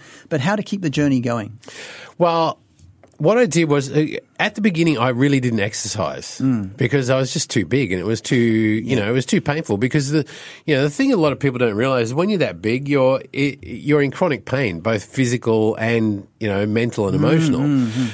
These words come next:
Speaker 2: So it's a very tough thing. And then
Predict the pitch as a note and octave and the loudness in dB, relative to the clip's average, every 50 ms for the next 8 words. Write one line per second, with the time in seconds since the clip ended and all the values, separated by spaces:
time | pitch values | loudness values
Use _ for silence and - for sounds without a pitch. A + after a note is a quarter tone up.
0 | G2+ - - - D#3 C3 B2 B2 B2+ C3 C3+ B2+ C#3+ C#3 - - E3 D3+ A3 A3 | -8 -6 -2 0 0 2 2 0 0 0 0 0 0 0 0 0 0 2 2 2
1 | A3+ G3 - - - - G#2+ - - - - C3 G#2+ F#2 E2 - G#2 A2+ A#2 B2 | 2 0 0 -2 -2 -4 -4 -4 -4 -2 0 0 0 -2 -2 -4 -4 -2 0 2
2 | B2+ C3 C3 C3 C3 | 2 2 2 2 0